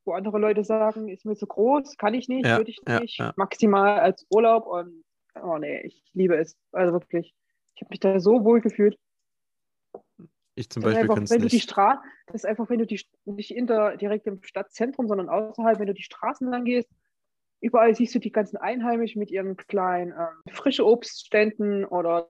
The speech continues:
Speaker 1: das Streetfood und das. Es ist einfach so, keine Ahnung, gemütlich. Ich weiß nicht, aber ich bin da vollkommen angekommen gewesen. Nicht so wie Deutschland. <laughs>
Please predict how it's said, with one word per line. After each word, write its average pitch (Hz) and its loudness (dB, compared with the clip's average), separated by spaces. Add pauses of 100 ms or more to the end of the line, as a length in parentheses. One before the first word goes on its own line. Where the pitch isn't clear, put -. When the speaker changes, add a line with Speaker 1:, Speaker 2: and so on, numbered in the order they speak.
(100)
Speaker 1:
das 220 -2
Streetfood 196 -4
und 180 -8
das. 226 -2 (680)
Es - -20
ist 220 -20
einfach 240 -4
so, 233 6
keine 226 -4
Ahnung, 226 -2
gemütlich. 240 0 (840)
Ich - -20
weiß 226 -8
nicht, 214 -8
aber 196 -4
ich - -16 (1080)
bin 208 0
da 208 2 (140)
vollkommen 233 2
angekommen 214 -2
gewesen. 190 -2 (920)
Nicht 190 -8
so 180 -8
wie 180 -4
Deutschland. 151 -8 (560)
<laughs> - 0